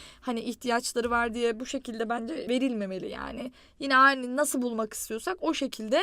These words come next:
atabilirsiniz o kutulara. Hem size bir faydası olur, sevap. Hem de aynı zamanda baktığınızda karşı tarafın da ihtiyacını gidermiş olursunuz. Biz aktif olarak kullanıyoruz. Sizler de aranızda mutlaka kullanan vardır. Şimdi burada Vefa Sosyal Destek Gruplarından bahsediyoruz arkadaşlar.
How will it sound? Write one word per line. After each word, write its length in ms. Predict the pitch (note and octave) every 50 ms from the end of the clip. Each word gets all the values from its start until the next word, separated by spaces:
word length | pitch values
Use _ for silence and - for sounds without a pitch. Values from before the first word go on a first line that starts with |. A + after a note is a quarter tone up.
| A4 - -
atabilirsiniz 680 | - - - D#4 C#4+ C#4 D#4+ D4+ - - C4+ A#3+ G3+
o 140 | A3+ G#3+ G#3+
kutulara. 480 | - - - - - A3+ A#3 C4+ F4 A#4+ - - - - _ - -
Hem 160 | A4 G#4 G#4 A4+ A#4+ A4 -
size 300 | - - D#4 D4 F#4 E4+
bir 60 | E4+
faydası 580 | - - C#4+ B3+ A#3 G#3+ G#3 G#3+ - - - G#3+
olur, 240 | G#3+ A3 D4+ E4 - - _ -
sevap. 500 | - - D4+ C4+ B3 G#3+ B3 - - - - - - - - -
Hem 280 | - D#4 D#4 D#4 D#4
de 40 | D4+
aynı 220 | D4 D4 D4+ D#4
zamanda 400 | C#4 D4 C#4+ C#4+ C#4 C#4 C#4 C4+
baktığınızda 520 | C#4+ D4 D4+ - - B3+ A#3 A3+ A3+ D#4+ D#4
karşı 320 | - D4+ C#4 C#4+ C4 -
tarafın 320 | - B3+ A3+ A3+ - B3+ E4+
da 40 |
ihtiyacını 560 | D#4 D4+ C#4+ - - B3+ A3+ A3 G#3+ A#3+ C#4+ F#4+
gidermiş 540 | D4 D4 B3 C4 B3+ B3 A#3+ A#3+ - -
olursunuz. 540 | A3+ G3 F#3 F#3+ - - - C4 F4+ G4 - - - -
Biz 180 | B3+ E4+ D#4+ -
aktif 320 | - C4+ D4+ - - D#4+ D#4+
olarak 320 | D#4 C4+ C4 D4+ F4 -
kullanıyoruz. 560 | - - D4+ D4+ D4+ D4 C#4 B3 A3+ C4 E4
Sizler 420 | - - D4 C4 C4 C#4+ C#4 C4 A3+
de 180 | A#3 A#3 -
aranızda 400 | - - B3 C4 C4 B3+ A3+ A#3+
mutlaka 500 | B3+ D4 - - B3 A3 - B3+ A#3+ A#3+
kullanan 500 | - - C#4 B3 A#3 A3 B3+ E4+ G4 F4+
vardır. 400 | E4+ C#4 B3+ B3 A#3 G3 G#3 F3 -
Şimdi 240 | - F#4+ F4+ E4 D4+
burada 220 | F4+ G4+ G#4+ A4 A4+ A4+
Vefa 340 | C#4+ D#4+ D#4 - F#4+ G4+ G#4+
Sosyal 540 | G4 - F#4 F4+ F4+ - F#4+ F#4 F#4 D#4+ C4+
Destek 360 | D4+ C#4+ - - F#4 - -
Gruplarından 680 | - D#4 D#4 C#4+ - D4 D#4 D#4 D#4 D#4+ D#4 D#4 D4
bahsediyoruz 600 | C4+ B3+ A#3+ A#3 - - G#3 F#3+ G3+ G3 G3+ G3
arkadaşlar. 640 | G#3+ G#3 G#3+ - C4 C#4+ D#4 - - - D4+ D4 D#4+